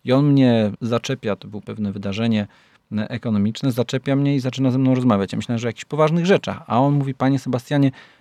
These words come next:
w ostatnim koszyku cenowym wy wzięliście nie te pomidorki, które były na promocji, tylko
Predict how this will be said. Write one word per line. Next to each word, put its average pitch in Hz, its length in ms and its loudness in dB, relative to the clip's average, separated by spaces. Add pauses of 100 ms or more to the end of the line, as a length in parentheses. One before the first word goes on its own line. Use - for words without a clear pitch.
(100)
w 127 80 -4
ostatnim 151 520 0
koszyku 143 420 -4
cenowym 120 540 2
wy 131 120 0
wzięliście 139 520 -2
nie 143 240 4
te 151 160 -2
pomidorki, 131 580 2
które 123 240 0
były 123 220 4
na 120 100 4
promocji, 117 500 2
tylko 139 280 -2